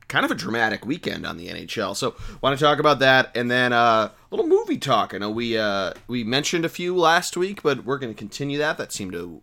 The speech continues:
go well with a lot of people. So let's jump right into it. Super Bowl fifty-four, Kansas City Chiefs victorious thirty-one to twenty over the forty-niners, twenty-one point fourth quarter. With about seven minutes left,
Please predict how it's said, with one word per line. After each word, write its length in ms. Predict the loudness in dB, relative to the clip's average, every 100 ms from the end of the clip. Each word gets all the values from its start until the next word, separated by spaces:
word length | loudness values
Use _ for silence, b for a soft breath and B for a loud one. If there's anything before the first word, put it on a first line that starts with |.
| -6
go 140 | -2
well 320 | 0 0 0
with 120 | -2
a 40 | -4
lot 160 | -4
of 80 | -4
people. 400 | -10 -8 -8 -8 B B B B B
So 140 | 4
let's 140 | 4 6
jump 160 | 6
right 120 | 6
into 180 | 4 2
it. 100 | 0
Super 220 | -2 -6
Bowl 160 | -2 -4
fifty-four, 800 | -2 -2 -2 -6 -6 0 2 2
Kansas 360 | 0 -2 -2 -4
City 220 | -4 -4
Chiefs 360 | -4 -4 -4
victorious 720 | -6 -8 -6 -2 0 0 -2
thirty-one 880 | -6 _ -2 2 2 0 0 2 2
to 60 | -2
twenty 540 | -6 -4 -2 -2 -4 b b b _
over 240 | 2 4 2
the 60 |
forty-niners, 880 | -4 -2 0 0 0 0 0 -4 -6
twenty-one 600 | -6 0 2 2 2 0 -4 _ _ -12
point 400 | -4 -2 -2 -6
fourth 420 | 0 4 4 0
quarter. 480 | -4 0 2 0 -2 b b b b b b b b b b _ _ _ -4
With 200 | 0 4
about 220 | 4 4
seven 260 | 2 2
minutes 260 | 0 0 -4
left, 360 | -6 -8 -12